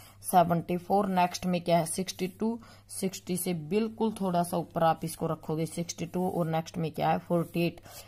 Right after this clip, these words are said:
फिफ्टी से बिल्कुल थोड़ा सा less than ये क्या रहेगा? फ़ोर्टी एट। नेक्स्ट पार्ट में आपको क्या गिवन है?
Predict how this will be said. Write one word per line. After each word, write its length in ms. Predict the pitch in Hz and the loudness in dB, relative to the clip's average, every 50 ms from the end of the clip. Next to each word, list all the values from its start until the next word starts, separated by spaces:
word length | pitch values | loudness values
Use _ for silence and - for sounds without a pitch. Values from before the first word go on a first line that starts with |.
| - - | -20 -20
फिफ्टी 380 | - - 196 180 - - - 180 | -6 -2 -2 -2 -2 -2 -4 -4
से 140 | - - 170 | -2 -4 -4
बिल्कुल 340 | 165 170 165 - - 175 165 | -2 -2 -4 -4 -6 -10 -10
थोड़ा 400 | - - - 165 165 165 160 160 | -8 -6 -4 -2 0 2 0 0
सा 160 | 160 - 170 165 | 0 0 -2 0
less 300 | 156 156 160 160 - - | 0 0 -2 -2 -4 -6
than 160 | 156 160 156 | -4 -4 -2
ये 120 | 156 156 151 | -4 -4 -6
क्या 220 | - - 147 143 | -4 0 0 0
रहेगा? 480 | 151 156 156 143 143 160 180 240 254 - - - - - - - - - - - - - - - - - - - | 0 0 -4 -2 0 2 2 2 2 -2 -10 -20 -20 -20 -20 -20 -20 -20 -20 -20 -20 -20 -20 -20 -20 -12 -2 2
फ़ोर्टी 460 | 208 196 185 175 180 - 165 156 147 | 4 4 4 2 0 -4 -2 -2 -2
एट। 200 | 143 - 165 135 - - - - - - - - | -2 -4 -10 -12 -12 -18 -20 -20 -20 -20 -8 -4
नेक्स्ट 320 | 196 202 220 233 226 - - | 0 2 2 0 0 -4 -2
पार्ट 360 | - 240 233 233 233 233 - | 2 4 4 4 4 0 -4
में 140 | 226 226 214 | -4 0 0
आपको 260 | 214 202 - - 202 | 0 -2 -2 -6 -8
क्या 220 | 196 214 196 190 | -4 -2 -2 -2
गिवन 340 | 190 185 190 180 185 185 185 | 0 -2 -4 -4 -4 -4 -2
है? 320 | 190 175 180 208 220 - | -2 -4 -4 -6 -8 -12